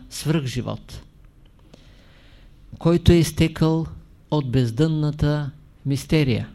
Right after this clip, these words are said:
Що се отнася до Бог,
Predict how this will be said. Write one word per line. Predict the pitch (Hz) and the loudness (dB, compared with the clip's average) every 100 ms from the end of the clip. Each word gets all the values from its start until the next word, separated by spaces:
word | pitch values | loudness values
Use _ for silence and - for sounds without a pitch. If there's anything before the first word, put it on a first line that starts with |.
| - - - - - - - - - - - - - - - - _ | -20 -20 -20 -20 -20 -20 -20 -10 -10 -10 -14 -20 -20 -20 -20 -20 _
Що | - - 156 | -18 -6 -4
се | 156 | -2
отнася | 180 - 170 165 160 | 0 4 2 2 0
до | 156 | 0
Бог, | 135 165 - | 2 2 0